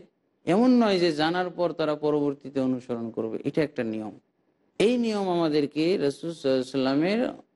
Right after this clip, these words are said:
অনুসরণ এবং আনুগত্যের ক্ষেত্রে পালন করতে হবে। আর একটা নিয়ম হলো, রাসূল সাল্লাল্লাহু আলাইহি ওয়াসাল্লামের নিয়ম পালন করতে হবে তার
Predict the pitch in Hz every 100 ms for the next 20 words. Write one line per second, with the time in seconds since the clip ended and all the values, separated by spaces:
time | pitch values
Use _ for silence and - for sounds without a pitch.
0 | _ _ _ _ _ 139 151 151 156 170
1 | 185 156 135 131 127 127 - 120 - 120
2 | - 139 226 - _ 110 113 113 - -
3 | _ 107 104 123 - _ _ _ _ _
4 | 165 214 233 262 247 247 226 202 180 156
5 | 151 - _ _ _ _ _ _ _ _
6 | _ _ 151 165 247 226 202 180 170 165
7 | 151 143 147 139 131 127 131 131 143 151
8 | - - 131 143 170 180 170 139 135 131
9 | 123 127 _ 120 110 110 127 180 - _
10 | _ _ _ _ _ - 113 123